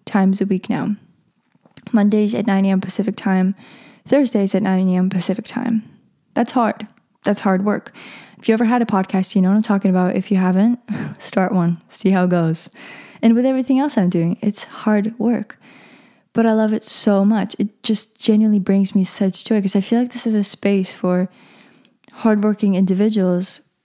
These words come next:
working on becoming whoever it is that they want to become to come together.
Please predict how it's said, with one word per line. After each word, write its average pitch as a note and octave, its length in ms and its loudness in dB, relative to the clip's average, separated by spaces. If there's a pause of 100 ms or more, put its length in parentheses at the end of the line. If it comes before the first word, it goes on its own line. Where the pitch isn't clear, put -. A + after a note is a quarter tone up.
(180)
working G#3 400 2
on F#3+ 260 0
becoming G3 760 0 (220)
whoever G#3 360 0
it G#3 80 2
is G3+ 120 -2
that F#3+ 100 -4
they F#3+ 80 0
want F#3 140 2
to F#3 40 0
become G#3 320 0
to G3+ 120 -4
come G3 180 0
together. A#3 480 -2